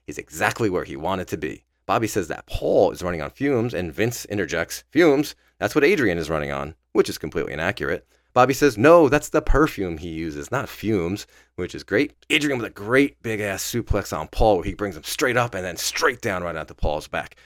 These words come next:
Just sweet, like, pure energy, emotion, and impact. Another pin attempt, kick out at two. Bobby's calling it a pin. Adrian's preening to the crowd again now. He's feeling his oats. And then Adrian goes to the top rope real fast. Excellent balance, perched on the top. He goes for a superfly splash, and Paul gets his knees up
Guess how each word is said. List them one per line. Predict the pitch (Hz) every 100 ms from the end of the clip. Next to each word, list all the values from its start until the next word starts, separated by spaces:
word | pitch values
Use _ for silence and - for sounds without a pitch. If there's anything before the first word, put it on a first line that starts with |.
| _
Just | - 113 -
sweet, | - 131 107 73 -
like, | 85 -
pure | - 143 120
energy, | 104 98 92 87
emotion, | 76 78 82 82 80
and | 71 -
impact. | 78 87 87 82 - _
Another | 107 87
pin | - 104
attempt, | 90 - 92 -
kick | 113
out | 90 80
at | 69 -
two. | - 95 85 - _
Bobby's | 101 87 90
calling | - 98 95
it | 80
a |
pin. | 73 120 90 87 _ -
Adrian's | 127 107 92
preening | - - 117 107
to | -
the | 87
crowd | - 117 107
again | 98 98 98 98
now. | 98 98 92
He's | 73
feeling | - 104 98
his | 82
oats. | 95 98 - - - _
And | -
then | 107
Adrian | 131 127 107
goes | 104
to | -
the | 90
top | - 92 92
rope | 85
real | 95 117 87
fast. | 92 71 - -
Excellent | 120 - 104 98
balance, | 101 87 -
perched | - 101 -
on |
the | 95
top. | 85 95 78 _ _ _
He | 127
goes | 160
for | 147 123
a |
superfly | - 160 135 120
splash, | 117 - 139
and | 151
Paul | 143 170 185
gets | 165 -
his | 156
knees | 151 208 214
up | 156 -